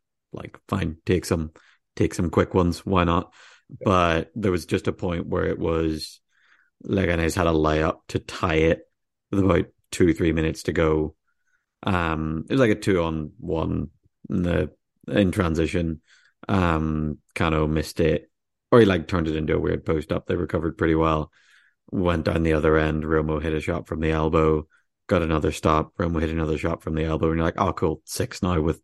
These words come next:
Speaker 1: two minutes to go." That's just over. Um,
Speaker 2: Yeah.
Speaker 1: so just having, like, a closer. I've spoken about being a closer in the last couple of weeks, but just having what I think it's, like, that's a phrase that stands in for, like, having good, consistent offense and knowing where your,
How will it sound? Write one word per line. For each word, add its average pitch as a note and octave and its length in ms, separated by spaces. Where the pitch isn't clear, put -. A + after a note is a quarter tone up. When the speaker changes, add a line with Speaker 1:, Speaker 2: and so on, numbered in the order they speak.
Speaker 1:
two F2+ 140
minutes E2 220
to - 80
go." E2 120
That's F2+ 240
just - 240
over. F#2+ 320
Um, F2 440
Speaker 2:
Yeah. D#2+ 100
Speaker 1:
so - 140
just A2 140
having, F2+ 580
like, B2 240
a - 60
closer. D#2+ 580
I've - 100
spoken F2+ 300
about E2 260
being E2+ 220
a D2+ 80
closer G#2+ 500
in A#2+ 100
the D#2+ 60
last E2 260
couple - 280
of D#2+ 100
weeks, F#2 280
but G#2 120
just - 240
having E2+ 480
what C#3+ 140
I C3 120
think A2+ 280
it's, - 220
like, F2+ 180
that's - 260
a F#2 160
phrase D#2+ 360
that E2 160
stands D#2 320
in D#2 160
for, E2+ 100
like, E2 180
having E2 300
good, D#2 240
consistent E2+ 540
offense E2 420
and E2 140
knowing D#2+ 320
where D#2+ 100
your, D#2 200